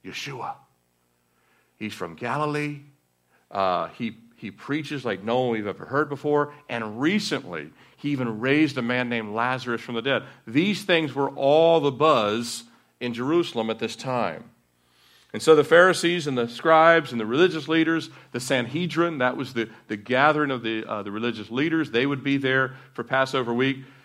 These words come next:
They are thinking, "How can we get Jesus? But we have to capture him when no one sees, because if we act-, if we actually arrest him in front of the people, it could start a riot.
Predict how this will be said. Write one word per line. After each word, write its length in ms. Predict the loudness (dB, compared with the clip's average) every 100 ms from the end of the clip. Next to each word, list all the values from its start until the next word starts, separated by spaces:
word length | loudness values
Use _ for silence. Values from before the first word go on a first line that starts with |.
| _ -8
They 260 | 2 4 6
are 140 | 4
thinking, 480 | 0 -2 -2 -2 -4
"How 300 | 0 2 0
can 260 | -2 -2
we 120 | -2 -4
get 380 | -2 0 0
Jesus? 400 | 0 0 0 -2
But 120 | -4 -2
we 160 | 0
have 260 | 2 2 2
to 100 | -8
capture 640 | -6 -2 -2 -2 -2 0
him 280 | 0 -4 -14 _ _ _ _ _ _ _ _ _
when 140 | -16 -6
no 120 | -4
one 160 | -2
sees, 380 | -4 -6 -4 -6
because 300 | -6 -6 -6
if 120 | -6
we 160 | -8 -6
act-, 320 | -4 -6 -8 -18
if 160 | -10
we 100 | -6
actually 320 | -4 -4 -4 -6
arrest 440 | -4 -2 -2 -2
him 100 | -6
in 60 | -4
front 200 | -4 -4
of 60 |
the 40 | -6
people, 340 | -6 -4 -4
it 120 | -6
could 100 | -8
start 200 | -4 -2
a 60 | -2
riot. 460 | -4 -4 -6 -8